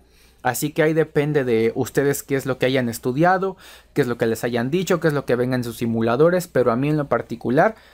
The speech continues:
la etiología que más me viene es Staphylococcus aureus. Solo les pongo lo del Streptococcus pneumoniae por si acaso, ¿ok? Muy bien, en la viral, la causa principal es adenovirus. Lo que vamos a encontrar súper característico es la presencia de folículos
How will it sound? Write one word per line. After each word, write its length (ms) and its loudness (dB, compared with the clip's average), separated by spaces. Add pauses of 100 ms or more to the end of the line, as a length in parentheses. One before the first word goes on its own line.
(120)
la 120 2
etiología 520 2
que 140 -2
más 260 0
me 160 0
viene 300 2
es 180 -4
Staphylococcus 920 -2
aureus. 520 -4
Solo 360 2
les 180 0
pongo 320 2
lo 160 4
del 220 0
Streptococcus 640 -2
pneumoniae 440 0
por 240 0
si 180 -4
acaso, 400 -8 (520)
¿ok? 180 -2 (680)
Muy 120 2
bien, 220 4
en 100 -6
la 120 2
viral, 400 2
la 180 2
causa 320 0
principal 500 -2
es 140 -2
adenovirus. 800 -2
Lo 460 6
que 120 -4
vamos 400 -2
a 40 -2
encontrar 460 -2
súper 540 0
característico 760 0
es 60 4
la 140 2
presencia 460 -2
de 160 0
folículos 1040 0